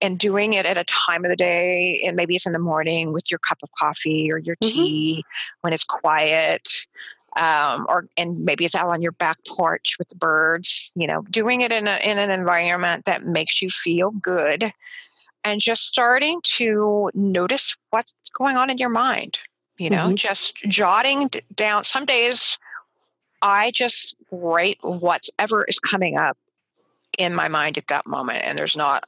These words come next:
Speaker 1: any formal, formality to it.
Speaker 2: <laughs>
Speaker 1: Other days I like to just, you know, write down things that I'm grateful for.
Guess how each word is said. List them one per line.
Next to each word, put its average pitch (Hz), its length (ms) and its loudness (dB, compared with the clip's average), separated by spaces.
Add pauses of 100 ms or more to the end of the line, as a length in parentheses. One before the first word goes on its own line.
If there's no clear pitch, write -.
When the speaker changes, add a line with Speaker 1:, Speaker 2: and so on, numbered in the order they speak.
(460)
Speaker 1:
any 135 380 -4
formal, 135 720 -2 (120)
formality 135 600 0
to - 260 -4
it. - 260 -4 (260)
Speaker 2:
<laughs> - 260 -20
Speaker 1:
Other 240 260 2
days 226 400 2
I 185 140 2
like 185 480 2
to 180 760 4
just, - 380 -2 (280)
you 185 120 0
know, 156 180 -2 (800)
write 180 340 0
down 170 600 0 (320)
things 190 220 -2
that 175 80 -2
I'm 160 80 -2
grateful - 360 -4
for. - 360 -6